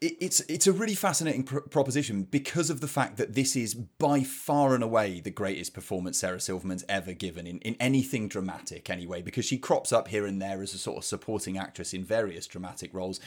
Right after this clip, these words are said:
in addition to the stand-up and comedy stuff that she does as well. And having read her, her autobiography, The Bedwetter, a few years back about her early life and teenage struggles with depression and bedwetting, as you might imagine from the title,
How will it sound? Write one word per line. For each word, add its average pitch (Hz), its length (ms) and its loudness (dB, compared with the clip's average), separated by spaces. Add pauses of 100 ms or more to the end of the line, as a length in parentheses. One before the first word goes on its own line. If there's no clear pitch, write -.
(200)
in 123 100 6
addition 107 380 -2
to 98 100 -6
the 90 80 -10
stand-up 98 460 -2
and 90 100 -6
comedy 92 300 -2
stuff - 240 -4
that - 100 -12
she - 100 -8
does 92 240 -6
as 90 140 -10
well. 104 260 2 (320)
And 135 140 0
having 170 380 2
read 135 280 6
her, 98 500 -2
her 98 420 -2
autobiography, 104 840 2
The 87 100 -8
Bedwetter, 107 720 -2
a 120 60 -2
few 110 240 -6
years 98 240 -4
back 104 280 0
about 95 360 -4
her 90 240 -2 (340)
early 104 460 2
life 101 500 -2
and 92 160 -8
teenage 101 480 -2
struggles 98 560 -2
with 92 320 -8
depression 95 880 -2
and 87 280 -6 (180)
bedwetting, 95 680 -4
as 101 180 -4
you 101 80 -2
might 95 160 2
imagine 98 380 0
from 95 180 -4
the 98 80 -2
title, 104 500 2